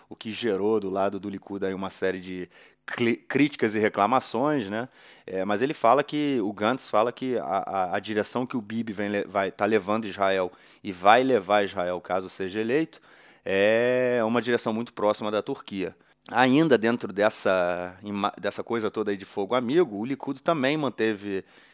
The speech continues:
é, sua campanha tirando pra todos os lados, né? Tentou tirar, tentando tirar voto do Iemina, do Lieberman, da Força Judaica, que, que eles chamam de Otzma Yehudit, que possivelmente não vai passar a cláusula de barreira. É, enfim, foi uma semana em que foram trocas e um tentando puxar a investigação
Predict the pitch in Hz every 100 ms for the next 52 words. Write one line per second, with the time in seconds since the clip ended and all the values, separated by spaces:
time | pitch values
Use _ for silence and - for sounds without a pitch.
0 | _ 95 90 - 104 113 98 107 104 -
1 | 107 98 98 95 95 101 110 120 98 113
2 | 147 101 95 87 90 85 98 107 - 92
3 | 95 - 92 107 101 101 98 104 95 98
4 | 107 98 117 131 107 92 98 110 139 110
5 | 98 92 92 - 113 113 98 90 101 127
6 | 113 - 92 - - - _ _ 98 92
7 | 85 - 92 - 101 92 - 104 107 101
8 | 92 120 - - 90 107 98 98 - 98
9 | 104 101 98 - 95 98 95 92 104 131
10 | 107 107 120 139 _ _ - _ _ 95
11 | 98 110 131 101 90 110 120 135 - 120
12 | 110 131 131 - 131 123 104 - 123 117
13 | - 113 127 135 127 107 104 110 135 143
14 | 131 117 131 120 117 - - 123 117 110
15 | - 110 104 - - 117 123